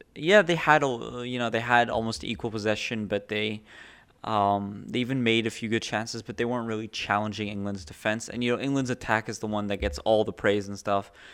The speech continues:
And everyone's like, "Oh, England's attack is so good," but their defense also needs to be praised in this game because they were good, they were on point. Maguire and Stone-, Stones is just the Manchester <laughs> duo, you know, just great, great. And Luke Shaw, Roberto Carlos in this game was phenomenal, two assists.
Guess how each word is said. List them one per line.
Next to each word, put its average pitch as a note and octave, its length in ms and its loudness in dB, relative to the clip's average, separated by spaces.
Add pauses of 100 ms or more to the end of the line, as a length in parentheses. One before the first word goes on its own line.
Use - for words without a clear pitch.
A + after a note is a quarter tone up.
(280)
And G2+ 300 0
everyone's G#2 220 -2
like, A#2 100 -4
"Oh, D3 200 4
England's D3 240 0
attack B2+ 300 -4
is B2 60 -8
so A#2+ 140 -4
good," G#2 240 -2
but - 160 -8
their A2+ 100 0
defense G2+ 380 -4
also G2+ 260 -6
needs G2 200 -8
to - 60 -12
be G#2 100 -6
praised G2+ 440 -4
in G2+ 100 -8
this F#2+ 180 -10
game A2 260 -2
because G2+ 220 -10
they G#2 100 -4
were F#2+ 100 -4
good, G2+ 280 0
they G2+ 80 -2
were F#2+ 100 -4
on F#2+ 140 -6
point. - 400 -4
Maguire G2+ 500 2
and G2+ 160 -4
Stone-, G#2 540 -4
Stones G2+ 500 -4
is F#2 140 -8
just - 300 -4 (260)
the A2+ 80 -2
Manchester A2 600 0
<laughs> G#2 120 -8
duo, G#2 360 6 (380)
you G#2 100 -6
know, G#2 220 2
just - 260 -8
great, - 460 -2
great. G2+ 320 -4
And A2 160 0
Luke B2 220 4
Shaw, G#2 440 4 (140)
Roberto A#2 400 2
Carlos G#2 640 2
in - 100 -8
this G2 160 -4
game G2+ 300 -4
was F#2+ 120 -8
phenomenal, G2 520 -2
two G#2+ 180 -6
assists. - 560 -6